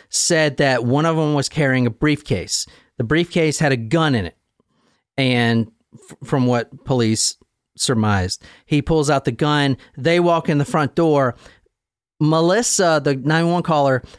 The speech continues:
and Amy Hauser were actually on their way to the vending machine. They were there in the morning. It was before it was opening up. They wanted some,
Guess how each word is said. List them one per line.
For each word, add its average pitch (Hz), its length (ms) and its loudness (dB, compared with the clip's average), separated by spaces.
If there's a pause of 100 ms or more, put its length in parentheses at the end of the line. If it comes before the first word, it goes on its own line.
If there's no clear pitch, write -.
(220)
and 170 380 0
Amy 170 260 0
Hauser 151 580 0
were 127 500 0
actually 170 460 0
on 170 160 0
their 160 100 2
way 156 260 2
to - 120 -6
the 139 80 0
vending 139 320 0
machine. 101 460 -4
They 147 180 2
were 180 320 0
there 160 240 0
in 160 60 0
the 156 60 0
morning. 151 520 0
It 143 80 2
was 131 140 0
before 151 320 0
it 143 40 2
was 135 100 0
opening 135 400 0
up. 131 180 0
They 131 100 0
wanted 131 240 0
some, 117 240 -2